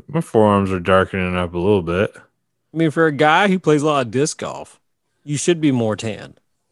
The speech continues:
Speaker 1: Yeah, I haven't been playing a lot lately. I need to, I need to do more. Get out, start moving a bit.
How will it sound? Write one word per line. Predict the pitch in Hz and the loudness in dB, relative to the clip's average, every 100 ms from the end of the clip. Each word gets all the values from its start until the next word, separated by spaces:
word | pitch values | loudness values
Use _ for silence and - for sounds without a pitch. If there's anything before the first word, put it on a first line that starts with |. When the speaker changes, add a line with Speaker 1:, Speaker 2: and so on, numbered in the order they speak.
| _ _ - | _ _ -6
Speaker 1:
Yeah, | 104 87 | -2 0
I | 101 | 2
haven't | 135 110 | 2 2
been | 87 | 0
playing | 78 78 71 | -4 -12 -12
a | 67 | -12
lot | 65 62 | -14 -16
lately. | - - - 110 | -20 -20 -18 -12
I | - | -10
need | 180 | -10
to, | 165 - - | -12 -14 -14
I | 117 | -10
need | 92 | -10
to | 90 | -12
do | - 98 | -16 -14
more. | 85 87 - - _ _ _ | -14 -14 -16 -20 _ _ _
Get | 113 | -2
out, | 98 92 | 0 -2
start | - 107 92 | 2 2 4
moving | 107 107 107 | 2 2 4
a | |
bit. | 104 117 117 _ | 8 8 6 _